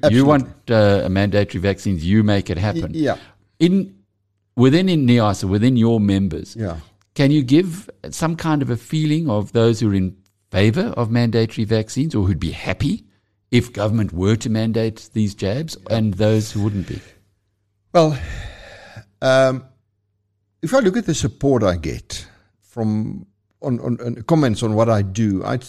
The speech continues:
Speaker 1: I'd say by far the majority support that, because we haven't come
Speaker 2: Support
Speaker 1: out
Speaker 2: what?
Speaker 1: uh, support, uh, the, our opposition towards mandatory vaccines.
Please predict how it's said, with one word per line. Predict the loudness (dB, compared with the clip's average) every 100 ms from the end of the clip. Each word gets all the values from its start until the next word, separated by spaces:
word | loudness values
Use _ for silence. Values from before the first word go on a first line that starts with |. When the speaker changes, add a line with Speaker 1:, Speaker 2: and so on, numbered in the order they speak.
| -20 -12
Speaker 1:
I'd | -8 -8 _
say | -10 -4 -4
by | 0 0
far | -2 -2 -2
the | 0
majority | -2 -2 -4 -2 -2 -4 -6 -10 -10
support | -8 -8 -6 -2 -2 -2
that, | -10 -8
because | -4 -2 -2
we | -2
haven't | -2 -2 -4 -2
come | 0 2
Speaker 2:
Support | 2 2
Speaker 1:
out | 2
Speaker 2:
what? | 0 -6 -12 -6
Speaker 1:
uh, |
support, | -2 0 2 2 2
uh, | 2 2 0
the, | -4 -2
our | 0 2 0
opposition | 0 0 0 0 -4
towards | -2 -2 -2
mandatory | -2 -2 -4 -6
vaccines. | -8 -8 -12 -14